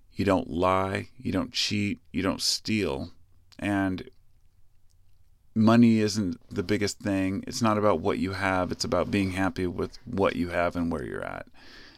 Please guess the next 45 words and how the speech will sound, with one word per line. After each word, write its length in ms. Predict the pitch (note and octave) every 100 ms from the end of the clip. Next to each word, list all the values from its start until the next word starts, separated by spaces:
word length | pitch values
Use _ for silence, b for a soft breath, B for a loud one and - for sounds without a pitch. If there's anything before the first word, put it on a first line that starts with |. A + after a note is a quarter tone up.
| B -
And, 380 | G#2 G2+ F#2+ F2
um, 360 | E2+ E2 F2 - - - - - - - - - - -
and 160 | G#2 G#2+
then 100 | A#2+
all 140 | B2+
of 60 | B2
a 40 |
sudden, 520 | A2 C3 A#2+ A#2 G#2 -
we 240 | A2+ A2 G#2
reach 240 | G#2+ -
the 100 | G#2+
age 160 | A2 G2+
of 80 |
eighteen 340 | A2 A2 A#2 A#2+
and 100 | F#2
we're 100 | F#2+
told, 320 | G#2+ G2+ E2+
"All 120 | A2
right, 240 | C#3+ A#2+ D#2+
now 160 | G#2+
go 180 | G2+ A2
out 100 | D2
and 100 | F#2
cut 200 | A#2+ -
throats 440 | - A2 A2+ -
and 240 | F#2+ F2+ -
take 160 | A#2 G#2+
all 100 | G#2+
the 60 |
money 220 | G#2+ G#2+
you 80 | G2+
can 360 | - G#2 G#2+ G2
and, 180 | A#1+ -
and 240 | F#2 F2
get 180 | B2 -
yours." 540 | F#2 G#2+ F#2+ F2 - B B B B B
<laughs> 260 | C3 - E3+
And, 280 | C#3+ B2+ - B B B B -
you 140 | A#2+
know, 160 | C3+ A#2+
the, 180 | G#2+ -
the 160 | - A2+
whole 400 | A#2+ C3 B2+ -
of 340 | G#2 G2+ G2+
what's 320 | G#2 A2 -